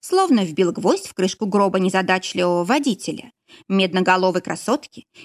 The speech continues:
и всех остальных недоброжелателей Андрея. «Точно!» вырвалось у Андрея. «Остались. И потому», мэтр Леселье поднял вверх тонкий палец,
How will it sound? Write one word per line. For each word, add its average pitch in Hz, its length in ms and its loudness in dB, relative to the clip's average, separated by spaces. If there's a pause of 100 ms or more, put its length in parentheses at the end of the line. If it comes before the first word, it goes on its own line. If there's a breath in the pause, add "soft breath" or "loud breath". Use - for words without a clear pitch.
и 302 140 0
всех 381 340 -4
остальных 185 500 -2
недоброжелателей 180 800 0
Андрея. 190 540 0 (760)
«Точно!» 190 520 0 (300)
вырвалось 170 580 -2
у - 80 -4
Андрея. 196 400 0 (400)
«Остались. 190 840 -2 (520)
И 185 140 0
потому», 226 640 0 (360)
мэтр 185 400 2
Леселье 185 600 0
поднял 185 400 0
вверх 180 320 0
тонкий 175 320 -4
палец, - 560 -6